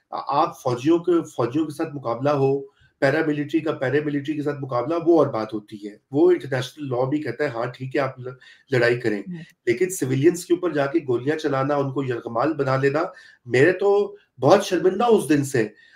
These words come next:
Speaker 1: और अक्सर मेरे Indian friends ये बात भी करते हैं, तो मेरे पास कोई जवाब नहीं होता, मैं क्या उनसे कहूँ?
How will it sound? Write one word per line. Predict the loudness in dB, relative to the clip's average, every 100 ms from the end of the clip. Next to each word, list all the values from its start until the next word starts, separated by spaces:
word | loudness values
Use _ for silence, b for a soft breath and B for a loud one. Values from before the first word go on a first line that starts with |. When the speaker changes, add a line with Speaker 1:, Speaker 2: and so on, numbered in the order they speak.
| b
Speaker 1:
और | 2 4 6 4 2
अक्सर | -2 0 2
मेरे | 4 4
Indian | 4 2 0
friends | 0 0 2
ये | 0
बात | 2 -2
भी | -2
करते | -4 -4 -4
हैं, | -4
तो |
मेरे | -4
पास | -4 -6
कोई | -4
जवाब | 0 0 0
नहीं | 0 0
होता, | 0 0
मैं | 0
क्या | -2 -4 -6
उनसे | -2 -2
कहूँ? | 2 0 -2